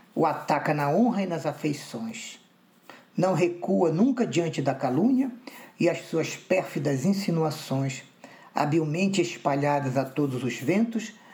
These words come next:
vão se avomula-, avolumando pelo caminho. Essa é outra forma disfarçada de se vingar, espalhando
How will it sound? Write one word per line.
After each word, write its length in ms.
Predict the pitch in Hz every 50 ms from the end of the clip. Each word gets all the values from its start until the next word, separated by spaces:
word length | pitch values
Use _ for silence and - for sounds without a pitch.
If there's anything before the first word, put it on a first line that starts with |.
| - - - - - -
vão 240 | 139 139 180 202 196
se 160 | - - 202
avomula-, 720 | 180 156 139 135 185 220 220 196 180 156 147 147 160 - -
avolumando 960 | - 190 220 226 170 147 175 196 202 180 175 147 147 151 160 170 170 147 147
pelo 340 | 135 - - - 190 190 -
caminho. 840 | - - - 160 143 131 127 135 139 143 139 135 123 117 117 113 110 - - _ _ _ _ _ _ _ _ _ _ - - - - - - -
Essa 540 | 190 226 247 247 - - - 180 - - - - - - _ _ _ - - - -
é 120 | - 175
outra 260 | 214 262 254 254 254
forma 500 | 247 - - - 180 185 147 165 160 151
disfarçada 880 | 143 131 143 - - - - 151 - - - - - 160 151 151 143 143
de 120 | 135 131 139
se 180 | - - 170
vingar, 600 | 143 131 170 165 143 131 135 127 123 - - - - _ _ - - - - - - - - -
espalhando 840 | - - - - - 170 165 160 170 180 185 175 160 143 135 135